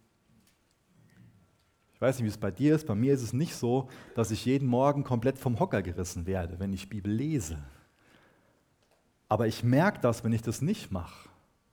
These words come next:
Zuallererst merke ich das, dann merkt das meine Frau, kann sie bestimmt auch laut Amen sagen. Genauso wirst du das merken,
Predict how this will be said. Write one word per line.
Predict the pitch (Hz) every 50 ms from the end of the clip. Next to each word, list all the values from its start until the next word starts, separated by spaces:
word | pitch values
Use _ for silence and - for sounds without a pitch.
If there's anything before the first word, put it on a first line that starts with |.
| _ _ _
Zuallererst | - - 123 127 139 139 123 123 127 123 - -
merke | 107 101 - -
ich | 160 -
das, | - 180 175 175 175 -
dann | - 120 113
merkt | 110 110 120 113 -
das | 98 -
meine | 98 92 90 90
Frau, | 90 - - 135 143 156 160 160 151 -
kann | - 110
sie | 110 101
bestimmt | 92 - - 117 104 101
auch | 110 117
laut | 110 113 113 -
Amen | - 113 110 110 107 104
sagen. | 101 101 101 98 95 92 92 90 - - - - - - - - - - - - - - - - _ _ _ _ - - - _ _ _ _ _ _ _ _ _ _ _ _ _ _ _ _ _ _ _ _ _ _ -
Genauso | 147 120 147 143 143 156 175 175 190 175
wirst | 185 185 - -
du | 208
das | 180 165 - - -
merken, | 110 107 104 101 98 - 98 87 85 80